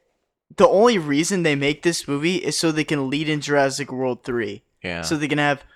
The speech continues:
Speaker 1: "Now it's Jurassic World and now all the dinosaurs are everywhere."
Speaker 2: Yeah.
Speaker 1: Spoiler, but you know what?
Speaker 2: Humans living with
Speaker 1: Yeah.
Speaker 2: amongst
Speaker 1: And even they, uh,
Speaker 2: dinosaurs.
Speaker 1: there was an interview with the director where, like,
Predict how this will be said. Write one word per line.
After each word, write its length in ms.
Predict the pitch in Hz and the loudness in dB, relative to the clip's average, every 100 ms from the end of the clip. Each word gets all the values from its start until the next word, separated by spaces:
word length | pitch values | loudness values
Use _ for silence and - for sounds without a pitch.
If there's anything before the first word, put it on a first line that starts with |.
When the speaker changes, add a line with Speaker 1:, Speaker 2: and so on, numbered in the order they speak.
| _ - | _ -8
Speaker 1:
"Now 540 | 127 120 98 92 - - | -2 -2 -2 -8 -14 -14
it's 240 | 107 - | -12 -12
Jurassic 600 | - - 67 64 - - | -14 -12 -10 -8 -10 -12
World 380 | - - 64 - - | -12 -12 -12 -14 -16
and 100 | 76 | -10
now 120 | 62 | -8
all 120 | 65 | -8
the 80 | - | -8
dinosaurs 440 | - 50 - - - | -12 -14 -14 -14 -14
are 60 | |
everywhere." 320 | - - - 69 | -14 -12 -12 -12
Speaker 2:
Yeah. 40 | 87 | -10
Speaker 1:
Spoiler, 640 | - - 95 73 71 143 - | -10 -8 -6 -6 -8 -12 -12
but 140 | 98 | -12
you 80 | 98 | -8
know 160 | 107 71 | -8 -6
what? 260 | 65 64 | -6 -8
Speaker 2:
Humans 340 | 110 104 98 92 | -8 -10 -10 -6
living 340 | 101 95 95 | -4 -4 -6
with 320 | 95 90 - - | -8 -12 -14 -8
Speaker 1:
Yeah. 300 | 131 101 73 | -4 -4 -6
Speaker 2:
amongst 220 | - 98 120 | -10 -4 0
Speaker 1:
And 80 | 175 | 0
even 240 | 202 208 | 2 4
they, 180 | 180 160 | 6 6
uh, 100 | - | 4
Speaker 2:
dinosaurs. 220 | 151 147 | 2 2
Speaker 1:
there 80 | 160 | 0
was 100 | 165 | 0
an 80 | 160 | -2
interview 320 | 156 185 170 | -2 -2 0
with 120 | 151 | -2
the 60 | 131 | -4
director 480 | 123 123 135 - 120 | -2 -2 -2 -2 -2
where, 220 | 120 127 | 0 0
like, 400 | 123 123 123 - | 2 0 -2 -10